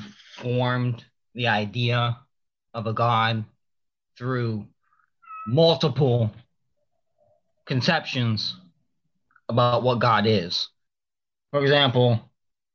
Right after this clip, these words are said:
God is this or that or the other.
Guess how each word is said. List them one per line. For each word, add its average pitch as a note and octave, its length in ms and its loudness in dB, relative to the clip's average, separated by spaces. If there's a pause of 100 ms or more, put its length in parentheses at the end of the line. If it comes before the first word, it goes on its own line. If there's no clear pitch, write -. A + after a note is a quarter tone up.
(760)
God A#2 220 2
is B2 160 0
this C3+ 420 2
or A2+ 160 2
that A#2 320 2
or G#2 140 0
the A2+ 160 0
other. E2+ 400 -2